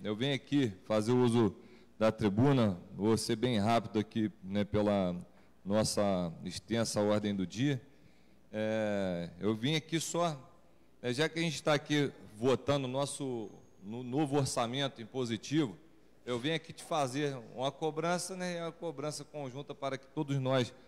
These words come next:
é, cobremos juntos do Executivo,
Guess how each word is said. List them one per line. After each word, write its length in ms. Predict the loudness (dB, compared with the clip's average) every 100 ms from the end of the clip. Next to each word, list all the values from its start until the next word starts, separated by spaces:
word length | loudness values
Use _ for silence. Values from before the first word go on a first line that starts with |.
| -20 -20 -20 -8
é, 240 | 0 2 2
cobremos 600 | 2 2 4 4 2 2
juntos 480 | 2 0 -2 -12 -14 -20 -20 -20 -20
do 160 | -4 0
Executivo, 880 | 2 0 -4 -6 -10 0 0 0 -4